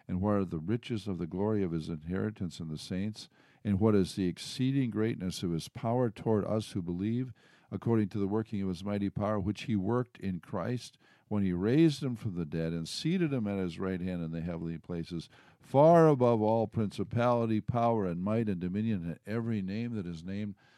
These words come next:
not only in this age, but also in that which is to come and has. And he put all things under his feet and gave him to be head over all things to the church,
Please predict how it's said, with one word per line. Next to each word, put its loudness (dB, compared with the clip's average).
not 0
only 0
in 0
this 2
age, 2
but -4
also -4
in -4
that -4
which -10
is -8
to -12
come -6
and -6
has. -6
And -2
he 2
put 0
all 4
things -2
under 0
his -2
feet -4
and -4
gave 2
him 0
to -2
be 0
head 0
over -2
all 0
things -4
to -6
the -2
church, -4